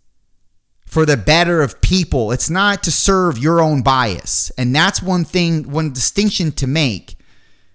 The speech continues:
Your belief shouldn't just serve your bias. Your belief should actually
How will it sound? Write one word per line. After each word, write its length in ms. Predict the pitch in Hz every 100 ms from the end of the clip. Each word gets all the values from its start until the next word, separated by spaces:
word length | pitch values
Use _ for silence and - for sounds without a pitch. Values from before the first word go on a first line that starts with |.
| _ - _ _ _ _
Your 260 | 135 175 190
belief 420 | 143 160 233 233
shouldn't 380 | - - 226 190
just 240 | 180 -
serve 380 | - 190 175 131
your 200 | 135 160
bias. 840 | 113 135 120 90 - - - - - _ - - - _ _
Your 160 | 151 190
belief 680 | 160 156 202 214 175 - - - - _ - -
should 220 | - 175
actually 680 | 165 170 - 185 165 147 131